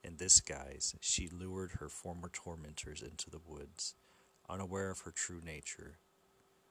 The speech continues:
When they noticed too late that she had hooves instead of feet, she trampled them to death. Afterwards, she lived on, continuing to punish those who would prey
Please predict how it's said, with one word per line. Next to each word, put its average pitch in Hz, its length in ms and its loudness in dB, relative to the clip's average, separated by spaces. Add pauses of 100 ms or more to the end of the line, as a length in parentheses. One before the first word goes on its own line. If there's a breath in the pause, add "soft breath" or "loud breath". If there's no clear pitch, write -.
(200)
When 90 100 -6
they 90 80 -2
noticed 95 400 6
too 104 160 2
late 80 300 -4
that - 140 -4
she 90 180 6
had 80 340 -10
hooves 87 380 -6
instead 78 320 2
of - 80 -6
feet, - 340 -12 (400 loud breath)
she - 180 -6
trampled 85 460 -4
them 76 160 -10
to - 140 -6
death. - 380 -14 (500)
Afterwards, 87 880 -2 (120)
she - 280 0
lived - 320 -6
on, 73 240 -8 (180)
continuing 92 540 -2
to - 120 -6
punish - 460 -4
those 78 360 -4
who 82 80 -8
would 73 140 -10
prey 76 420 -10